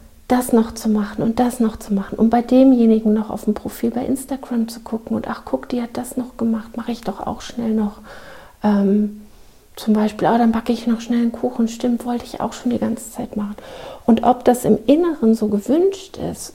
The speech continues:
ähm, wissen wir dann gar nicht. Und es ist so, wie <laughs> meine, mein Resümee ist irgendwie,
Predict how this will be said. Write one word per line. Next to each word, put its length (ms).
ähm, 440
wissen 440
wir 120
dann 260
gar 220
nicht. 320
Und 140
es 160
ist 280
so, 440
wie 280
<laughs> 720
meine, 680
mein 200
Resümee 580
ist 180
irgendwie, 720